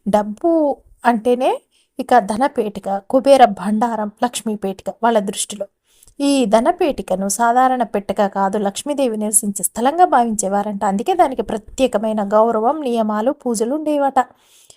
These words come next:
ఎందుకు పూజలు చేసేవారు అంటే డబ్బు లక్ష్మీదేవి స్వరూపం, బంగారం శ్రీశక్తి, ధనపేటిక లక్ష్మీ నివాసం.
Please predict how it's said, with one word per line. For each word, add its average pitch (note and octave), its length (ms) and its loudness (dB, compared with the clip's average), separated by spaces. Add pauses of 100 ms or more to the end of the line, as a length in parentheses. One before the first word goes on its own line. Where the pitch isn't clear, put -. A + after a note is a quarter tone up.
(100)
ఎందుకు D4 280 2
పూజలు D#4 380 0
చేసేవారు D4 640 0
అంటే D#4+ 580 2
డబ్బు B3+ 260 0
లక్ష్మీదేవి D4 560 2
స్వరూపం, A3 540 -2 (1000)
బంగారం C#4+ 500 4
శ్రీశక్తి, A3+ 680 -4 (440)
ధనపేటిక C4 800 -2
లక్ష్మీ A3 380 0
నివాసం. - 420 0